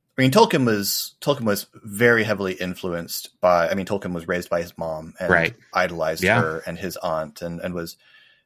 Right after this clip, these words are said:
Speaker 1: very much, very much influenced by the strong women in his life. And, and I think you see that bear out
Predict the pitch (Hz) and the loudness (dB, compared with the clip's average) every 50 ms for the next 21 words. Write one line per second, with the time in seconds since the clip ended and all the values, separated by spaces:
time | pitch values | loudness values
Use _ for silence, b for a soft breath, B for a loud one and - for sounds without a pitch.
0 | b _ - 117 117 113 110 107 101 98 92 - - - - - - _ _ _ | b _ 4 6 6 6 6 6 4 2 2 0 -4 -8 -8 -10 -12 _ _ _
1 | _ _ _ _ _ _ _ - 110 147 175 135 101 87 - 104 98 95 - 85 | _ _ _ _ _ _ _ 2 6 6 6 6 4 2 -2 -4 -6 -6 -6 -6
2 | 78 76 - - - 95 95 90 90 - - - 110 98 98 92 92 90 90 92 | -8 -8 -10 -4 -2 0 0 0 -2 -6 -2 0 2 2 2 0 -2 -2 -4 -4
3 | 90 82 87 87 90 82 - 87 90 90 85 82 82 - - 85 92 92 - 110 | -4 -6 -8 -8 -10 -10 -4 0 0 2 2 0 -4 -6 -8 -8 -10 -6 -4 0
4 | 104 104 101 - - 156 135 131 131 b b b b b b b b b b _ | 0 0 0 0 0 0 0 0 -4 b b b b b b b b b b _
5 | - 110 110 117 117 - - 160 156 127 117 101 - 101 - 123 120 113 107 101 | -4 0 0 2 2 2 2 4 6 6 6 4 2 2 6 8 8 8 8 8
6 | - 107 107 107 101 92 | 6 6 6 6 6 4